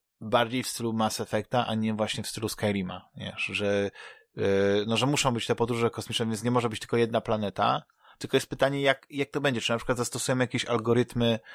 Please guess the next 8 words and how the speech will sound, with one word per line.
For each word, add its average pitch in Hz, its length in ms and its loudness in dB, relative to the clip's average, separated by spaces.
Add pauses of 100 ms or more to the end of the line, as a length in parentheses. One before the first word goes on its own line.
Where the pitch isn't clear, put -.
(240)
wiesz, 95 160 -6
generowania, 117 800 4 (420)
e, 110 160 -2
losowego 117 560 4
tych - 180 -4
planet, 110 680 0
czy - 160 -10
be-, 110 160 2